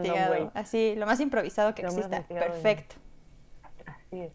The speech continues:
Speaker 1: Ah,
Speaker 2: Bueno,
Speaker 1: dale,
Speaker 2: va,
Speaker 1: pues.
Speaker 2: a ver, ahí te va el primer tema, güey.
Speaker 1: Uy, qué nervios.
Speaker 2: Chan, chan, chan, chan, chan, chan. Uh,
Speaker 1: Y yo.
Speaker 2: ok.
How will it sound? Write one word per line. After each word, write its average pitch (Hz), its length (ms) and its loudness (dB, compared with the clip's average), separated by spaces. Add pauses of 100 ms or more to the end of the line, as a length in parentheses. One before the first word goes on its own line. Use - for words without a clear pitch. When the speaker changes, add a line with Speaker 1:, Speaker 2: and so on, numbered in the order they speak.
Speaker 1:
Ah, 226 260 -6
Speaker 2:
Bueno, 214 140 4
Speaker 1:
dale, 208 100 4
Speaker 2:
va, 202 60 6
Speaker 1:
pues. 185 220 0
Speaker 2:
a 196 60 2
ver, 214 220 2
ahí 220 140 -2
te 240 100 0
va 233 120 2
el 233 80 0
primer 226 340 0
tema, 202 300 0
güey. 165 220 -2 (140)
Speaker 1:
Uy, 427 220 6
qué 262 80 0
nervios. 226 420 -2
Speaker 2:
Chan, 185 580 -6
chan, 208 460 -6
chan, - 0 -
chan, 226 180 -4
chan, 233 200 -2
chan. 208 540 -4 (680)
Uh, 214 480 4
Speaker 1:
Y 262 240 10
yo. 226 80 10 (440)
Speaker 2:
ok. 202 340 6